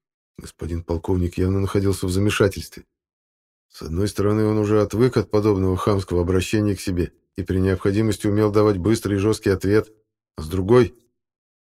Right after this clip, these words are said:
а с другой, похоже, Эдик и впрямь чувствовал за собой некоторую вину за произошедшее с Мироном, поэтому и не пытался спорить с Наташкой.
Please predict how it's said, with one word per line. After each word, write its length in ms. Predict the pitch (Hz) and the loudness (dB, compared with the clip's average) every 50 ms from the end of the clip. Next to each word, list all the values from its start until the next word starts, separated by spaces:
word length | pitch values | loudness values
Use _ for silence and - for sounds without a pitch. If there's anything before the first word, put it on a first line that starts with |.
| _ _ _ _ - | _ _ _ _ -8
а 80 | 104 92 | -8 -6
с 60 | 82 | -4
другой, 420 | 85 92 95 98 107 131 151 147 | -2 -4 -2 -2 0 0 0 0
похоже, 560 | - - 120 110 - - 123 120 113 110 110 | 0 0 -2 -2 0 2 2 2 4 4 4
Эдик 320 | 113 117 110 104 98 - - | 4 4 2 2 0 -2 -4
и 40 | 92 | -6
впрямь 380 | - - 98 98 101 101 95 | -4 -2 0 2 2 2 2
чувствовал 440 | 90 - 107 101 92 - - 92 90 | 0 -2 -2 -2 -2 -2 -2 -2 -2
за 100 | 90 87 | -2 -4
собой 300 | - - 95 90 95 95 | -4 -2 -2 0 2 2
некоторую 420 | 95 92 90 - - 90 95 95 | 2 0 -2 -2 -4 -2 -2 0
вину 340 | 87 90 95 92 98 117 117 | 0 0 0 0 0 0 0
за 120 | 104 98 90 | 0 -2 -2
произошедшее 640 | - 95 95 90 95 92 - 110 98 - - 92 | -2 -2 -2 0 -2 -2 -2 -2 -2 -2 -4 -6
с 100 | - - | -6 -4
Мироном, 520 | 98 92 90 101 110 113 110 104 92 - _ _ _ _ _ _ _ _ _ _ _ | -2 -2 0 2 2 2 0 0 -2 -6 _ _ _ _ _ _ _ _ _ _ _
поэтому 400 | - 95 107 113 - 117 117 123 | -6 -4 -4 -2 -2 -2 0 0
и 80 | 123 120 | 2 2
не 100 | 120 120 | 0 0
пытался 500 | 120 127 120 - 117 113 113 104 - 110 | 0 -2 0 2 2 2 2 2 -2 -4
спорить 380 | - - - 117 110 110 101 | -4 -2 -2 0 0 0 0
с 40 | - | 0
Наташкой. 500 | 104 104 101 - 107 104 - - - - | 0 0 2 2 0 0 -2 -6 -12 -18